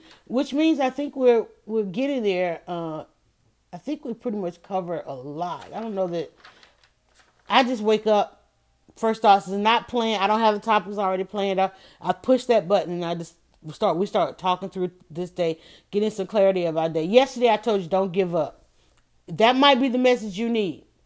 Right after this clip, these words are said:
Step aside, that might be the message you need, right?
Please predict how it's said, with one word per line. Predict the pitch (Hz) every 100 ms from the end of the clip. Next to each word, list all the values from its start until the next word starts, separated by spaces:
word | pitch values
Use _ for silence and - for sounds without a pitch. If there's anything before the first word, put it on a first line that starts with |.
| _ _ _ _ _
Step | - 240 247
aside, | 240 262 240 240 226 -
that | 170 269 302 233
might | 202
be | 196
the | 185
message | 180 165 170 156
you | 170
need, | 160 131 - _ _
right? | 165 190 196